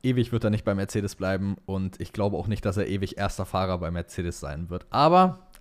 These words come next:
ein Thema für die Zukunft. So, dann von Shelly. Was denkt ihr, zu welchem Top-Team Sainz am ehesten passen würde? Und was denkt ihr, wie fix ist der Audi-Deal? Kann Audi mithalten? Ähm,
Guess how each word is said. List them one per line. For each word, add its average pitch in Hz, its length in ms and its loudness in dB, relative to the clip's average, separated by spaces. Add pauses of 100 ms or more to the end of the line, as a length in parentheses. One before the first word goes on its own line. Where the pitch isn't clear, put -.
(100)
ein 110 180 0
Thema 113 280 2
für - 100 -4
die 101 100 -4
Zukunft. - 520 -10 (760)
So, 135 480 4 (220)
dann 110 420 0 (600)
von 139 260 2
Shelly. 117 500 4
Was 123 360 2
denkt 151 260 0
ihr, 139 180 4
zu 113 140 -4
welchem 127 280 2
Top-Team 131 400 0
Sainz 127 440 2
am 113 100 4
ehesten 117 320 2
passen 123 340 -2
würde? 101 320 2
Und 107 240 0
was 113 300 0
denkt 120 260 0
ihr, 117 340 0 (280)
wie 131 360 -2 (180)
fix - 380 -4
ist - 220 -10
der 101 140 0
Audi-Deal? 85 600 -4 (160)
Kann 107 260 -4
Audi 92 260 -4
mithalten? 80 560 -6 (580)
Ähm, 120 460 6